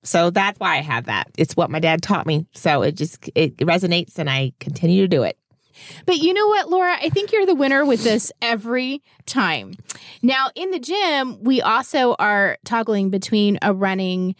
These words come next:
Speaker 2: workout and a weight workout.
Speaker 1: Definitely.
Speaker 2: Or, you know, yoga or something like that. And so we also have to bring that zipper jacket to kind of put on or pull off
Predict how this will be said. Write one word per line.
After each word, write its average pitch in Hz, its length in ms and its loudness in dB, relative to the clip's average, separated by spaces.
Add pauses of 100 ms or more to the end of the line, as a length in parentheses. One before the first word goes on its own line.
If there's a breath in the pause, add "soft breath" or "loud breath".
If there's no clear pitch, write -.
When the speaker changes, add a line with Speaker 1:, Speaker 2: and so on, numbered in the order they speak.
(220 soft breath)
Speaker 2:
workout 202 520 0
and 175 380 -6
a 156 80 -6
weight 175 300 0
workout. 165 600 -2 (460 soft breath)
Speaker 1:
Definitely. 220 300 4
Speaker 2:
Or, 208 240 4
you 240 180 2
know, 226 60 4
yoga 208 400 4
or 180 120 4
something 214 280 2
like 180 180 2
that. 190 220 -2
And 208 100 -12
so 233 160 -2
we 233 160 0
also - 320 -2
have 226 220 0
to 214 120 2
bring 202 400 4
that 180 220 0
zipper 190 280 0
jacket 175 420 -2
to 170 100 -4
kind 190 220 -2
of 180 80 -4
put 196 160 0
on 175 280 4
or 160 180 2
pull 180 260 2
off 156 340 0